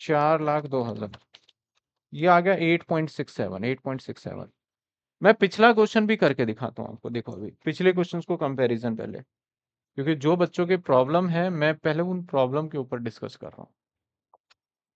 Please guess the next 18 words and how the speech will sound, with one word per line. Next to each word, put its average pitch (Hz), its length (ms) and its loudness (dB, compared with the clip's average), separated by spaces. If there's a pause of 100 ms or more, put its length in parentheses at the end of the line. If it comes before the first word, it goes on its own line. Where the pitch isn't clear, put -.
(280)
ये 175 200 2
रहा 175 180 4
आपका 165 240 -2
क्वेश्चन, 131 400 -12 (3000)
ठीक 123 260 -8
है, 110 100 -14 (1400)
आ 139 160 4
जाइए, 208 240 0
मैं 202 220 -4
आगे 147 300 -2
सेम 180 300 -4
क्वेश्चन 165 300 -6
को 160 100 -6
पेस्ट 127 300 -10
मार - 180 -20
दूँ। - 120 -20 (2250)
आगे 120 280 -8
क्या? 139 200 -14